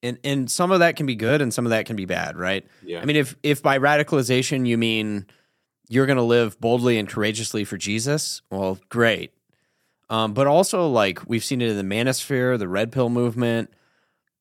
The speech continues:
Speaker 1: Th-, they, it can go off the rails really quickly. And I think the issue is, a, there's a lot of the younger generation that are looking back at their parents and saying, "I don't like what you built. I
Speaker 2: Right.
Speaker 1: don't like the world you made.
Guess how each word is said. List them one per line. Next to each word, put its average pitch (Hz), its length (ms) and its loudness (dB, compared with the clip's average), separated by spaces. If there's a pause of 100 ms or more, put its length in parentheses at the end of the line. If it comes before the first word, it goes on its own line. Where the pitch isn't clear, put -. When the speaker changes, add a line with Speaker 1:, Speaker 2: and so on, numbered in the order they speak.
(380)
Speaker 1:
Th-, 117 160 -6
they, 123 260 0
it 117 160 -6
can 123 140 -4
go 123 120 4
off 120 220 4
the 120 80 -4
rails 113 300 0
really 101 180 0
quickly. 147 560 -2 (140)
And 127 80 0
I 151 80 4
think 214 180 -2
the - 160 -4
issue 135 340 2
is, 90 460 -2 (760)
a, 117 260 -2
there's 131 180 0
a 131 40 0
lot 120 240 4
of 127 100 4
the 110 100 0
younger 110 320 0
generation 104 520 -2
that 98 100 -4
are 95 80 -2
looking 104 300 -2
back 101 220 0
at 98 60 -10
their 90 120 -10
parents 107 340 -4
and 98 80 -10
saying, 98 240 -6
"I 120 140 0
don't 143 200 -2
like 95 280 -4
what 98 160 -4
you 87 140 -8
built. 87 460 -6 (560)
I - 60 -12
Speaker 2:
Right. 117 80 0
Speaker 1:
don't 131 160 2
like 120 160 0
the 110 100 -4
world 110 380 0
you 131 100 -4
made. 127 380 -2